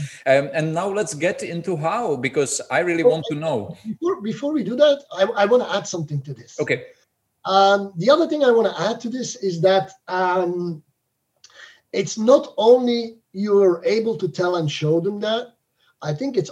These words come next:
Speaker 2: also the ability to be the example for those people.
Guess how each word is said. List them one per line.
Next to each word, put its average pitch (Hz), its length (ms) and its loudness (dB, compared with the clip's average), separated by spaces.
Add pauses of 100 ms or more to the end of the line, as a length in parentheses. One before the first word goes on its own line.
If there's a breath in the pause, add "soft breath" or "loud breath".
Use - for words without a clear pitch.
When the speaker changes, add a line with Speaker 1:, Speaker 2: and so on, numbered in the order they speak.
Speaker 2:
also 208 500 2
the 156 200 0
ability 190 680 -2 (420)
to 170 120 0
be 220 380 0
the 175 280 -6
example 165 580 -2
for 143 240 -8
those 127 260 -10
people. - 340 -20